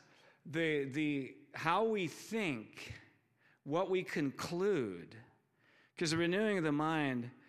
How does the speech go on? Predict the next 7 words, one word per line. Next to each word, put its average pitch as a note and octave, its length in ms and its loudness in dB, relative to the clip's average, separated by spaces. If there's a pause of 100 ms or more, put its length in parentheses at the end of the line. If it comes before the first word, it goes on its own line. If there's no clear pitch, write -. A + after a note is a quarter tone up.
(400)
is, C3+ 560 0 (500)
on C#3 220 0
one E3+ 260 0
level, B2+ 540 -4 (540)
it's - 420 -2 (140)
what D#3 340 0
we C#3+ 400 0